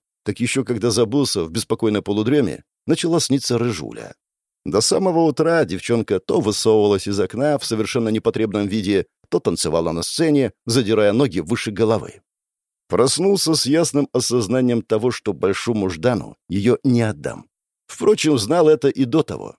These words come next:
Не отдам. Отпустила меня в церкви.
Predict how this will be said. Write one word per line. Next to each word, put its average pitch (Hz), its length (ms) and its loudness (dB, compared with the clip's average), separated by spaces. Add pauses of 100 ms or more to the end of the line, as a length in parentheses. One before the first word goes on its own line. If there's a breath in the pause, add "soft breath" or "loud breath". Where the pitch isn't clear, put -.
(120)
Не 120 200 2
отдам. - 480 -4 (880)
Отпустила 190 680 0
меня 160 280 2
в 123 60 -4
церкви. - 640 -4